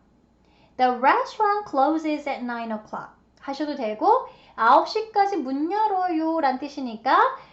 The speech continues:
The restaurant is open until nine o'clock. The restaurant is open until nine o'clock 이 되겠죠.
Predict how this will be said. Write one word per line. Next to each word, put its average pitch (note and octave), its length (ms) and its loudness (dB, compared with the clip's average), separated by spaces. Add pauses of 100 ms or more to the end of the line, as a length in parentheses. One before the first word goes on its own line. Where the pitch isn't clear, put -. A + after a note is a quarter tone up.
(120)
The A#3 160 -2
restaurant G4 720 -2
is G#4 180 -4 (120)
open E4+ 960 -2 (180)
until B3+ 720 0
nine B3 300 -4
o'clock. - 420 -10 (920)
The B3+ 160 2
restaurant A#4 640 2
is A4 220 -4
open E4 600 0
until C#4 720 0
nine B3+ 300 -4
o'clock - 420 -8 (280)
이 D4+ 100 -2
되겠죠. A3+ 380 -8